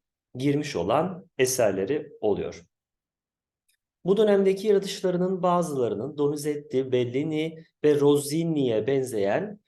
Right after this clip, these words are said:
türden, e, besteleme teknikleri ve sunum tekniklerine sahip olduğu söyleniyor bazı opera eleştirmenleri tarafından.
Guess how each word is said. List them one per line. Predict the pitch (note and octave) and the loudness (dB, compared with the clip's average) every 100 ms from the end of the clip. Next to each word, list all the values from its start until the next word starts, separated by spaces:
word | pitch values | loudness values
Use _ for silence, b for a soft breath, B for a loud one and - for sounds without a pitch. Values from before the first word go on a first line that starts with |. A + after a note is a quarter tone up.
| _ _ _ | _ _ _
türden, | - B2+ A#2 A2+ B2+ E3+ E3 | -6 -4 0 0 0 -2 -2
e, | A2 A2 A2+ | 2 2 2
besteleme | B2+ C3 - C#3 C#3+ D3 | 2 2 0 0 0 -2
teknikleri | C#3+ A2+ A2+ G#2 G#2 G2+ D3 G3 B _ - | -4 -8 -10 -4 0 2 0 -2 B _ 0
ve | C#3 | 0
sunum | C#3+ C#3+ D3+ | 2 0 0
tekniklerine | C#3+ A#2 A#2 A2 G#2 G2+ | 0 -4 -6 -4 -2 -2
sahip | G#2 D3+ B2+ A#2 | 0 2 4 4
olduğu | G2+ F#2+ D3+ G3+ | 2 2 0 0
söyleniyor | D#3 C#3 A#2 A2+ A2+ | 2 2 2 -2 0
bazı | A2 G#2+ A2+ | 0 0 -4
opera | G#2+ A2 G2+ | -8 -2 0
eleştirmenleri | F#2 G2 - G2 G2 F#2+ F#2+ G2 | 0 -4 -10 -8 -4 -2 -2 0
tarafından. | F#2+ F#2 G2+ G#2 F3 G3 | -2 -2 -4 -2 -2 -2